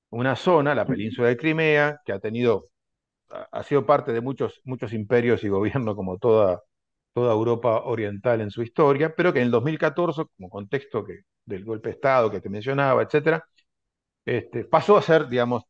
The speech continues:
Speaker 1: a ser parte de la Federación Rusa. Pero si mirás ahora, hoy, en el dos mil veinticuatro, eso es el color rosado, lo que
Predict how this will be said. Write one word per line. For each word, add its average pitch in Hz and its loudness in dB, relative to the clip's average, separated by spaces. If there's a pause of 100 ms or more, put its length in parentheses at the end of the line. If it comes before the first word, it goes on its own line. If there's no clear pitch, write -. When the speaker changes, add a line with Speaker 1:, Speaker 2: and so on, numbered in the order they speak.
(200)
Speaker 1:
a 127 -12
ser 120 -6
parte 113 0
de 104 0
la 101 -4
Federación 90 -6
Rusa. - -10 (760)
Pero 120 4
si 113 0
mirás - 6
ahora, 196 6 (1000)
hoy, 160 6 (420)
en 117 -8
el 107 -6
dos 104 -6
mil 131 -4
veinticuatro, 131 0 (260)
eso 190 4
es 101 -4
el 95 -8
color 107 -4
rosado, 127 2
lo 107 -6
que 101 -10